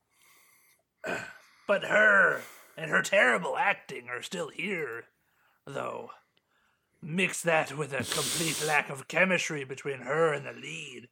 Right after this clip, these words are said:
and you have a recipe for box office disaster. I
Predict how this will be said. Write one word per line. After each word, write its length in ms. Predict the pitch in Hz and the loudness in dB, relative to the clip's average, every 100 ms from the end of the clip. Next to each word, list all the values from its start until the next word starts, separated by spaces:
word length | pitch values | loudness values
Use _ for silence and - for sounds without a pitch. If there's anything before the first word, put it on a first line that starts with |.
| _ _ - - | _ _ -20 -18
and 120 | 123 123 | -14 -12
you 80 | 123 | -12
have 160 | 120 | -12
a 100 | 117 | -12
recipe 540 | 113 127 - - - - | -8 -6 -8 -12 -14 -14
for 300 | - 120 110 - - | -10 -8 -8 -10 2
box 340 | 123 - - | 2 2 0
office 340 | - - - | -2 -2 -10
disaster. 840 | - 135 117 131 - - - 131 - _ _ _ _ _ _ _ _ _ _ _ - - - - - - | -12 -10 -4 -4 -4 -12 -16 -16 -18 _ _ _ _ _ _ _ _ _ _ _ -20 -20 -20 -20 -20 -6
I 360 | 143 135 139 | -4 -2 -4